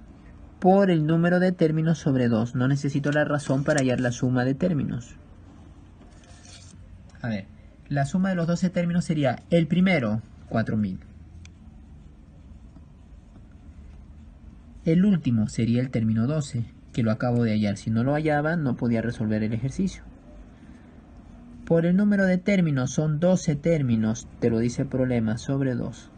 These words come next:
Hallar la suma de los metros que recorrió hasta el día doce.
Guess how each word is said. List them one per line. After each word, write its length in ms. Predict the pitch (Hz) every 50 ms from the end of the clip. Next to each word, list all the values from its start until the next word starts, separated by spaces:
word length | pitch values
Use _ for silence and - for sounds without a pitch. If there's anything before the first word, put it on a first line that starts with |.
| - - - - - - - - -
Hallar 240 | 120 120 120 123
la 120 | 135 139 139
suma 380 | 139 - 151 147 147 147 156
de 260 | 156 151 156 185 202 - - - - - - - - - - - - - - - -
los 160 | 143 135 131
metros 280 | 135 131 131 - 143 143
que 120 | - 143
recorrió 540 | 143 131 127 - 120 120 - 120 123 127 - - - - -
hasta 400 | 143 135 123 - - 135 123 120
el 120 | 120 120
día 220 | 120 131 131 123 117
doce. 320 | 110 104 - - -